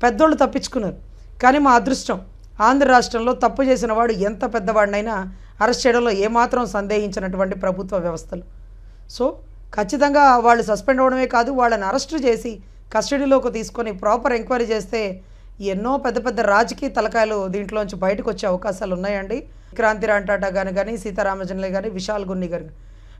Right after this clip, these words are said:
వీళ్ళందరూ సొసైటీలో ఒక రోల్ మోడల్ లాగా, ఆ, dial your call అంటూ పెట్టిన విశాల్ గున్ని గారు గుంటూరులో అంత అత్యవసరంగా విజయవాడకి ఎందుకు ట్రాన్స్‌ఫర్ అయ్యారు? ఆపరేషన్ కాదంబరిని నిర్వహించడానికా? ముందు రోజే ఫ్లైట్ టికెట్స్ ఎందుకు కొనుక్కున్నారు?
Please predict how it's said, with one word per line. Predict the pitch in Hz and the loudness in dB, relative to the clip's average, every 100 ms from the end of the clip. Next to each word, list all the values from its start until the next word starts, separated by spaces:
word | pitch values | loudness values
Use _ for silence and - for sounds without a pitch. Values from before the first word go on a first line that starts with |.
| - | -4
వీళ్ళందరూ | 220 220 285 339 359 330 | 2 2 2 0 0 0
సొసైటీలో | 311 277 311 311 311 302 | 0 4 4 4 4 2
ఒక | 294 | 2
రోల్ | 226 269 302 | 4 4 4
మోడల్ | 269 262 262 | 2 2 2
లాగా, | 254 262 247 233 262 - - - - - - | 2 4 4 2 -2 -14 -20 -20 -20 -20 -2
ఆ, | 233 | 0
dial | 202 262 320 | 6 6 6
your | 320 | 2
call | - 262 277 | 4 4 6
అంటూ | 269 254 277 240 | 4 2 0 0
పెట్టిన | 247 240 240 | -2 -2 -4
విశాల్ | 220 220 262 269 | -4 2 2 2
గున్ని | 240 233 | 0 0
గారు | 220 220 | -2 -2
గుంటూరులో | 185 185 202 180 160 - - - - - - | -2 -4 -4 -6 -8 -12 -20 -20 -20 -16 -6
అంత | 208 254 | -4 2
అత్యవసరంగా | 277 277 302 294 277 277 277 254 | 2 4 4 4 4 4 4 4
విజయవాడకి | 202 233 254 254 240 | 2 2 2 2 0
ఎందుకు | 226 262 | -2 -2
ట్రాన్స్‌ఫర్ | 262 254 247 254 240 | 0 0 -2 -2 0
అయ్యారు? | 240 240 294 - - - | 0 -2 -10 -18 -20 -2
ఆపరేషన్ | 233 240 247 247 196 | 0 2 0 0 2
కాదంబరిని | 214 262 254 262 254 247 | 2 4 2 0 0 -2
నిర్వహించడానికా? | 202 180 233 247 254 247 240 262 330 - - - - - - - | -2 0 0 2 0 -2 -2 -4 -6 -8 -20 -20 -20 -20 -16 -4
ముందు | 247 285 | 0 4
రోజే | 277 277 | 4 4
ఫ్లైట్ | 269 233 233 | 2 2 0
టికెట్స్ | 277 277 202 | 0 0 0
ఎందుకు | 240 247 | -2 -2
కొనుక్కున్నారు? | 277 262 262 262 320 | -2 -2 -2 -2 -2